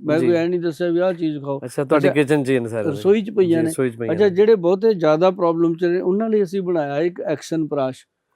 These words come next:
Speaker 2: ਜੀ।
Speaker 1: ਚਵਨ ਪ੍ਰਾਸ਼ ਬਣਾਇਆ ਜੀ, ਜਿਹੜਾ ਵੈਦਮਾਨ ਦਾ ਐਕਸ਼ਨ
Speaker 2: ਜਿਹੜਾ
Speaker 1: ਪ੍ਰਾਸ਼
Speaker 2: ਤੁਸੀਂ
Speaker 1: ਚਵਨ
Speaker 2: ਮੈਨੂੰ ਅਨਸਰ
Speaker 1: ਪ੍ਰਾਸ਼ ਹੈ।
Speaker 2: ਦੱਸਿਆ, ਹਾਂ ਜੀ।
Speaker 1: ਔਰ ਇਹ ਚਵਨ ਪ੍ਰਾਸ਼ ਜਿਹੜਾ ਹੈਗਾ ਨਾ ਨਿੱਕੂ ਜੀ, ਜਿਹਨੇ ਖਾ ਲਿਆ,
Speaker 2: ਹੂੰ।
Speaker 1: ਇਹਦਾ ਇੱਕ ਚਮਚਾ ਸੱਤ ਅੱਠ ਸੌ ਰੁਪਏ ਦਾ ਪੈਂਦਾ ਹੈ।
Speaker 2: ਪਰ ਤੁਸੀਂ, ਮੈਂ ਤੁਹਾਨੂੰ ਕਹਿਣ ਲੱਗੇ, ਤੁਸੀਂ ਕਿਹਾ ਸੀ ਵੀ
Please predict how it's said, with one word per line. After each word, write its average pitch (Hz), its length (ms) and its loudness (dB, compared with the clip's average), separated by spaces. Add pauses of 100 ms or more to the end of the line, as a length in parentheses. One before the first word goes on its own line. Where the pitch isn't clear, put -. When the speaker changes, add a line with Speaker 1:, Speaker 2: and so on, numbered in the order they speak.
(220)
Speaker 2:
ਜੀ। 135 160 -4
Speaker 1:
ਚਵਨ 180 280 2
ਪ੍ਰਾਸ਼ 185 300 -4
ਬਣਾਇਆ 170 340 0
ਜੀ, 175 180 -4 (120)
ਜਿਹੜਾ 190 220 2
ਵੈਦਮਾਨ 151 540 0
ਦਾ 151 100 0
ਐਕਸ਼ਨ - 360 -4
Speaker 2:
ਜਿਹੜਾ 151 100 -4
Speaker 1:
ਪ੍ਰਾਸ਼ 143 260 0
Speaker 2:
ਤੁਸੀਂ 139 120 -2
Speaker 1:
ਚਵਨ 143 80 0
Speaker 2:
ਮੈਨੂੰ 139 160 4
ਅਨਸਰ 135 100 0
Speaker 1:
ਪ੍ਰਾਸ਼ 131 160 2
ਹੈ। 127 40 -4
Speaker 2:
ਦੱਸਿਆ, 120 260 0
ਹਾਂ 110 100 -6
ਜੀ। 101 200 -12 (100)
Speaker 1:
ਔਰ 175 120 2
ਇਹ 196 480 2
ਚਵਨ 180 340 -2
ਪ੍ਰਾਸ਼ 185 300 0
ਜਿਹੜਾ 208 280 -2
ਹੈਗਾ 160 220 -2
ਨਾ 180 100 -4
ਨਿੱਕੂ 175 340 -4
ਜੀ, 139 200 -6 (520)
ਜਿਹਨੇ 190 360 -4
ਖਾ 156 240 0
ਲਿਆ, 135 240 -2 (120)
Speaker 2:
ਹੂੰ। 117 300 -10 (100)
Speaker 1:
ਇਹਦਾ 180 180 2
ਇੱਕ 185 280 -2
ਚਮਚਾ 180 380 -2
ਸੱਤ 180 340 -2
ਅੱਠ 170 100 -4
ਸੌ 170 160 -2
ਰੁਪਏ 170 200 -2
ਦਾ 156 120 -2
ਪੈਂਦਾ 127 300 -10
ਹੈ। 135 80 -18 (440)
Speaker 2:
ਪਰ 147 120 4
ਤੁਸੀਂ, 151 260 0
ਮੈਂ 151 280 2
ਤੁਹਾਨੂੰ 151 200 -4
ਕਹਿਣ 156 200 0
ਲੱਗੇ, 151 160 -2
ਤੁਸੀਂ 151 260 -6
ਕਿਹਾ 143 180 2
ਸੀ 156 80 -2
ਵੀ 156 240 0